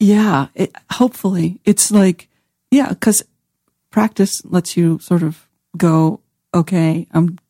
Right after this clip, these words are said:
completely despairing and have nothing to say, but I don't have to kill myself because that's just what's happening right now."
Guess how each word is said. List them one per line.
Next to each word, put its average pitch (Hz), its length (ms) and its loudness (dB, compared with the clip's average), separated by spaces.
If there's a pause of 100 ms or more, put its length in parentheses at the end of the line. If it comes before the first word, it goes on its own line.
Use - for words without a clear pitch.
(120)
completely 165 360 0
despairing 151 720 0
and 147 440 -2 (160)
have 175 120 -2
nothing 180 300 2
to 175 80 -12
say, 151 480 -2 (680)
but - 220 -2 (640)
I 185 120 2
don't 190 120 2
have 185 160 -2
to - 80 -20
kill 156 160 0
myself 135 460 -4
because 131 400 -6
that's - 180 -2
just - 180 -4
what's 156 120 -10
happening 139 340 -6
right - 180 -8
now." - 200 -12